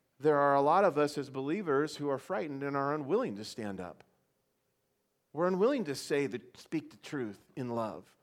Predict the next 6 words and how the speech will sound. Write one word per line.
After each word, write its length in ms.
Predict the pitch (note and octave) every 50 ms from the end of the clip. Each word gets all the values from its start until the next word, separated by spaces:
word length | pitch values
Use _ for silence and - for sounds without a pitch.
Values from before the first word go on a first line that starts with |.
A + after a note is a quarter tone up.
| _ _ _ _ _ _ _ _ _ _ _ _ _ _ _ _ _ _ _ _ _ _ _ _ _ _ _ _ _ _ _ _ _ _ _ _ _ -
But 100 | C#3+ D3+
nevertheless, 500 | F3+ G3+ F3+ E3+ D3 D#3+ F#3 G3 F#3+ -
we're 80 | D3
called 320 | C#3 - F3+ F3+ G3 G3+ F#3+
to. 140 | - D3+ D3
And, 200 | D3 D#3 E3 D3+